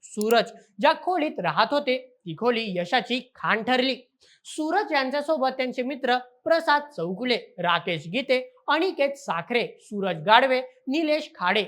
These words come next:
आणि संकेत देसाई हे सगळे राहत होते. या ग्रुपची खास गोष्ट म्हणजे सूरज यांच्या आधीच त्यांचे बहुतेक मित्र विविध सरकारी विभागांमध्ये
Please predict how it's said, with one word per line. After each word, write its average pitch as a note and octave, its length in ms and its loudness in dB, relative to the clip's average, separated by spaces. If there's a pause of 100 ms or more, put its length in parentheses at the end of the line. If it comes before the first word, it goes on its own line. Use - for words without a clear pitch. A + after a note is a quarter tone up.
(120)
आणि G3+ 160 -4
संकेत C4+ 460 -4
देसाई E3+ 400 -2
हे - 400 -12
सगळे G3+ 360 -2
राहत E3+ 400 2
होते. B3 340 -4 (200)
या C#4 120 6
ग्रुपची E4+ 420 -2
खास C4 380 4
गोष्ट C#4 260 -4
म्हणजे C4+ 440 -2
सूरज B3 440 0 (160)
यांच्या E3+ 280 0
आधीच A3+ 380 4
त्यांचे B3 280 -2 (280)
बहुतेक D4+ 520 2
मित्र C4+ 320 -2
विविध B3+ 400 -2
सरकारी A3+ 560 0
विभागांमध्ये G#3+ 800 -2